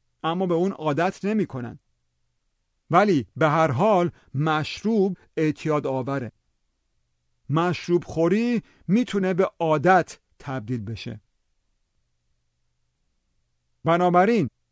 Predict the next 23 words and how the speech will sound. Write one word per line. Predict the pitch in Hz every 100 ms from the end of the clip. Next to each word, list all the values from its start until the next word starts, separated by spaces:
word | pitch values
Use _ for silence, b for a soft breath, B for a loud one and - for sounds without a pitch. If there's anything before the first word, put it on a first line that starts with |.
| _ -
آیا | 185 233 175 117 b 143
مصرف | 156 165 - 185 185 -
مشروبات | 180 170 165 156 - 165 160 170 170 -
الکلی | 143 160 - 170 190 226 143 b b
می‌تونه | 185 247 202 180 156 - b
به | 147 175
اعتیاد | 180 170 - - 165 185 190 - -
تبدیل | - 151 131 208
بشه؟ | 160 147 - 135 147 139 _ _ _ _ _ _ -
بله، | 107 147 135 104 -
می‌تونه. | 147 175 - 113 - _ _ _ _ _ _ _ _ _ 135
مشروب | 143 143 - 143 143
خوردن | 139 143 131 180 214 208 - _ _ -
می‌تونه | 190 - 156 139 -
عادت | - 143 135 196 208
بشه | 220 - 214 208 156
و | 147
شخص | - - 180 214 - -
رو | 151 160 180 b -
به | 135
خودش | 120 202 190 180 - 110
وابسته | 143 143 139 135 - 190
بکنه. | 151 - 120 113